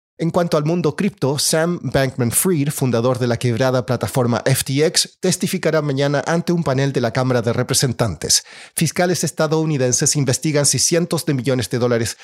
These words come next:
fueron transferidos indebidamente a las Bahamas en el momento de la quiebra de F T X, según una persona familiarizada.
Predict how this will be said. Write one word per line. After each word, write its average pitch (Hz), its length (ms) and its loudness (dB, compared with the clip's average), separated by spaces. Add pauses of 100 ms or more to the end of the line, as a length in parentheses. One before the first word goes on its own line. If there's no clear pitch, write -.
(120)
fueron 180 320 0
transferidos 143 720 -2
indebidamente 139 760 0
a 117 80 0
las 117 160 0
Bahamas 117 520 2 (200)
en 165 140 0
el 156 140 2
momento 170 440 0
de 156 120 2
la 123 80 2
quiebra 156 420 0
de 151 140 0
F 139 120 -2
T 185 200 0
X, - 260 -2
según 156 460 0
una 160 240 0
persona 139 420 0
familiarizada. 127 880 0